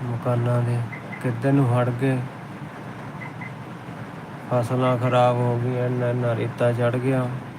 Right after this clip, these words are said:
ਚਾਰ ਚਾਰ ਪੰਜ ਪੰਜ ਫੁੱਟ ਹੋਇਆ, ਵੱਧੇ ਚੜ੍ਹ ਗਿਆ ਹੋਣਾ।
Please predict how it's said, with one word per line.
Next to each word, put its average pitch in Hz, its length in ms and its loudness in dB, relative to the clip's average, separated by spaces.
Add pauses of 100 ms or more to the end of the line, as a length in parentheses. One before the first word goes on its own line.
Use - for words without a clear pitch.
(520)
ਚਾਰ 120 220 2
ਚਾਰ 120 220 -2
ਪੰਜ 120 320 0
ਪੰਜ 120 280 0
ਫੁੱਟ 120 200 -2
ਹੋਇਆ, 120 280 0
ਵੱਧੇ 123 420 0
ਚੜ੍ਹ 123 200 0
ਗਿਆ 127 180 0
ਹੋਣਾ। 120 320 0